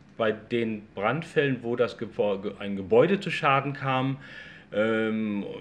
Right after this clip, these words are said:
wir haben da, äh, im Gebäudebereich etwa vielleicht ein Prozent, geschätzt, ganz genau Zahlen gibt's da nicht, Anteil an, an dachintegriert oder gebäudeintegrierten Anlagen. Aber bei den Schäden, wo das Gebäude betroffen war, war der, äh, entsprechende Anteil fast bei zwanzig Prozent. Also das muss man schon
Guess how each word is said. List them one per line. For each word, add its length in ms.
wir 140
haben 200
da, 300
äh, 720
im 140
Gebäudebereich 520
etwa 240
vielleicht 300
ein 260
Prozent, 500
geschätzt, 480
ganz 280
genau 180
Zahlen 300
gibt's 180
da 80
nicht, 240
Anteil 840
an, 240
an 320
dachintegriert 600
oder 160
gebäudeintegrierten 760
Anlagen. 540
Aber 220
bei 220
den 400
Schäden, 880
wo 80
das 140
Gebäude 340
betroffen 420
war, 300
war 160
der, 420
äh, 580
entsprechende 360
Anteil 240
fast 240
bei 120
zwanzig 440
Prozent. 460
Also 180
das 100
muss 180
man 120
schon 300